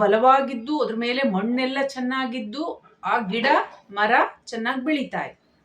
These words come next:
ಈಗ ನಿಮ್ಮ ಮೂಲಾಧಾರ ಚಕ್ರ ಜಾಗೃತಿಯಾಗಿದೆ, ಮೂಲಾಧಾರ ಚಕ್ರ ಚೆನ್ನಾಗಿದೆ ಅಂದ್ರೆ ಆ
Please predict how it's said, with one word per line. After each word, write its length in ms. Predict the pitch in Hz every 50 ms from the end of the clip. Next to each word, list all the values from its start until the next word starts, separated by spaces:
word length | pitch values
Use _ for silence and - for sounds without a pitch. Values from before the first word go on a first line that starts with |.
| _ _ _ _ _ _ _ _ _ _ _ _ _ -
ಈಗ 140 | 247 269 277 285 269 269
ನಿಮ್ಮ 160 | 277 277 302 277 233 208 208
ಮೂಲಾಧಾರ 560 | 214 226 233 254 277 302 - 285 294 294 285 277 - 285
ಚಕ್ರ 200 | 269 - 269 269 -
ಜಾಗೃತಿಯಾಗಿದೆ, 760 | 262 254 240 233 247 254 254 262 262 247 240 233 226 220 277 240 202 180 180
ಮೂಲಾಧಾರ 500 | 190 196 220 240 269 269 277 277 277 269 262 -
ಚಕ್ರ 220 | 254 - 254 254 247 -
ಚೆನ್ನಾಗಿದೆ 480 | 254 240 240 240 240 233 233 226 226 220 220
ಅಂದ್ರೆ 240 | 214 202 196 196 214 294 - - - _ _ _ _ _ _ _ _ _ _ _ _ _ _ _ _ -
ಆ 120 | 196 214